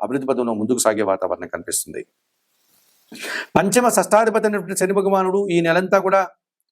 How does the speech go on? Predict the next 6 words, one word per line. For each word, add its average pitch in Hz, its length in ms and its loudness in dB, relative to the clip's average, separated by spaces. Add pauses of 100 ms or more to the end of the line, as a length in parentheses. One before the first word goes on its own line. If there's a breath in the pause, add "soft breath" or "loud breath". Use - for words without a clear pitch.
(140)
షష్టమ 240 380 4
భావంలో 185 360 2
కుంభరాశిలోని 160 600 -4
సంచారం 143 380 -2
కొనసాగించడం 131 560 -4
వల్ల 120 160 2